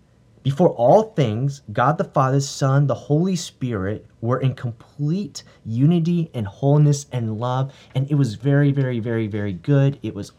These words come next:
awesome, okay? It, it, everything was good in that moment. Nothing, there was no emptiness,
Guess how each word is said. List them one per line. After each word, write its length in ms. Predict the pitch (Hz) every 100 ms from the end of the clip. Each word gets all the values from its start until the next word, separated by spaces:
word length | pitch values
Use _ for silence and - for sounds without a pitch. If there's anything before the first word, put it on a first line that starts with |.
| _
awesome, 460 | 117 117 - - - - _
okay? 440 | - 104 127 131 139 _ _ _ _ _ _ _
It, 200 | 139 139 -
it, 200 | 151 143 - -
everything 440 | 147 185 - 185
was 200 | 139 135 - - _ _ 117 107
good 320 | 127 156 151
in 180 | 139 135
that 180 | 123 95
moment. 280 | 110 90 95
Nothing, 580 | 117 139 - 143 139 143
there 100 | 131
was 120 | 127
no 340 | 139 139 135 123 _ _ _ _ _ _ _ _ _ _ _ _
emptiness, 840 | 151 165 165 190 175 170 160 -